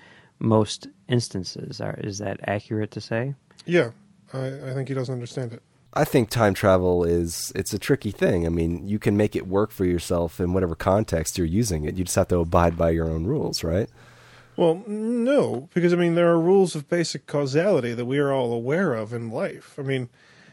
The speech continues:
Speaker 2: if you go back in time five minutes, walk into the room and say, "Hey, I'm from the future," that did not happen to you right now.
Speaker 1: Well, I mean, I, I think, you know, ha-, having heard,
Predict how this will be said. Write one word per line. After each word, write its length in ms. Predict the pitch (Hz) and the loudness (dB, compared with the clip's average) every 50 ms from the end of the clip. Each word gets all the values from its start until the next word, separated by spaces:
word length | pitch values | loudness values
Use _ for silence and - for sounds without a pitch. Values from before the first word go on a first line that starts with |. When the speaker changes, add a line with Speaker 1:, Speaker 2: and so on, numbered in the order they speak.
| _ _ | _ _
Speaker 2:
if 160 | - 127 - | -10 -10 -6
you 220 | - 139 160 180 175 | -4 0 0 2 4
go 220 | 156 165 165 165 | 4 6 6 6
back 280 | 147 156 156 160 156 - | 6 6 4 4 4 2
in 120 | 151 143 | 0 0
time 440 | 131 - 175 165 151 139 127 123 123 | 0 2 2 4 4 2 2 0 -2
five 340 | - - 143 147 147 143 - | -2 0 0 2 2 2 2
minutes, 580 | 151 160 143 120 113 107 - - - - - - _ _ _ | 2 2 2 0 -2 -6 -8 -10 -10 -12 -12 -16 _ _ _
walk 320 | - - 127 139 156 - - | -6 -2 0 2 2 2 2
into 160 | 160 143 170 | 0 2 4
the 120 | 147 151 | 4 4
room 340 | 143 143 160 151 139 127 120 | 4 4 4 4 4 2 2
and 100 | 127 123 | -2 -4
say, 260 | - - 139 131 127 | -2 -2 0 0 0
"Hey, 340 | 120 - 175 185 175 160 139 | 0 4 4 6 6 6 4
I'm 160 | 135 147 147 | 4 2 2
from 160 | 143 156 147 139 | 2 0 -2 -2
the 80 | 131 | 0
future," 480 | 127 165 175 170 - - 123 113 113 - _ _ _ _ _ _ _ _ _ _ _ _ _ - | 2 2 2 2 2 -2 -6 -6 -8 -12 _ _ _ _ _ _ _ _ _ _ _ _ _ 0
that 200 | - 147 160 170 | 4 4 4 6
did 140 | 165 175 147 | 4 0 2
not 240 | 151 165 165 165 147 | 4 6 6 4 4
happen 400 | 127 156 165 165 - 160 143 131 127 | 4 2 2 2 2 0 0 -2 -2
to 140 | - - | -4 -6
you 380 | 135 127 131 160 170 151 127 117 | -6 -4 -2 0 0 0 0 0
right 260 | 113 127 131 135 131 | 0 0 -2 -2 -2
now. 300 | 123 139 135 127 107 - - - - _ _ _ _ _ _ _ _ _ - | -2 -2 -4 -4 -4 -8 -14 -20 -20 _ _ _ _ _ _ _ _ _ -6
Speaker 1:
Well, 140 | - - - | -4 -4 0
I 140 | 131 147 143 | 2 4 6
mean, 160 | 139 143 120 | 6 6 6
I, 140 | 127 143 147 - - | 4 4 4 4 2
I 120 | - 143 127 | 0 2 4
think, 320 | 123 165 143 131 - - - | 4 4 2 2 -2 -8 -8
you 160 | - 131 139 | -2 2 2
know, 120 | 117 113 110 | 4 4 4
ha-, 220 | 110 127 131 120 | 4 4 4 4
having 460 | 120 131 131 123 123 113 110 107 113 | 4 4 4 6 4 4 4 2 0
heard, 520 | - 101 117 123 120 113 113 110 101 98 | -2 0 2 4 4 4 4 2 0 -4